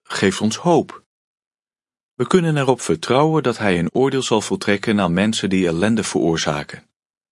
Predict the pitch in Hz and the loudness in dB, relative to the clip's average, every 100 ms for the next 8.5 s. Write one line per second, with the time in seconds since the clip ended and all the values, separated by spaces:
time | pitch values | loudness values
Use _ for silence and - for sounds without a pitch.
0 | _ _ _ _ _ _ _ 67 78 85 | _ _ _ _ _ _ _ -2 0 2
1 | 87 - 92 - - - _ _ _ _ | 0 0 0 -2 -14 -20 _ _ _ _
2 | _ _ _ _ _ - 85 104 110 - | _ _ _ _ _ -4 2 4 2 0
3 | 95 85 - 120 143 147 - 131 131 127 | 0 0 0 2 2 0 -2 0 0 -4
4 | - 104 95 85 80 78 69 - _ _ | -4 -2 0 0 -2 -4 -6 -10 _ _
5 | _ _ _ _ _ _ - 80 - 78 | _ _ _ _ _ _ -12 -8 -4 -6
6 | - - 98 147 - 95 80 80 76 78 | -8 -2 0 0 0 -2 -2 -4 -4 -2
7 | 78 - 107 - 98 110 123 143 165 160 | -2 -2 -4 -2 0 0 0 0 -2 0
8 | 131 - 101 - 71 | -2 0 0 -2 -8